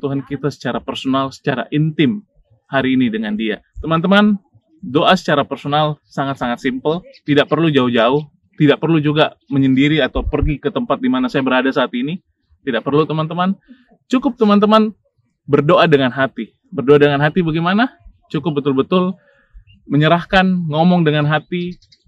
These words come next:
kepada Tuhan kita. Karena ketika kita cuma berdoa secara mulut, "Tuhan, terima kasih untuk ini itu."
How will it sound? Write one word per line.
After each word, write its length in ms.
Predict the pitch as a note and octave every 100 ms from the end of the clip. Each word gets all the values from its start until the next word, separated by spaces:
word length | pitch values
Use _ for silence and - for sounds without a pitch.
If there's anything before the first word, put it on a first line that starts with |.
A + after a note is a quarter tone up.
| _ _ -
kepada 320 | - C3 B2
Tuhan 320 | C3+ C3 B2
kita. 400 | C3 - G#2 - _ _ _ -
Karena 320 | C3 D3 G3+ A#3 _ -
ketika 320 | C#3+ D3 E3
kita 160 | F#3
cuma 160 | F#3 E3+
berdoa 320 | D3+ D3+ F3+
secara 240 | - D#3+ D3+
mulut, 320 | G3+ D#3+ C#3+ _ _ _ -
"Tuhan, 240 | D3 E3+ D#3+
terima 220 | C#3 A#2+
kasih 240 | C3+ C#3+
untuk 160 | A#2+ A#2
ini 300 | C3+ C3+ C3
itu." 180 | B2+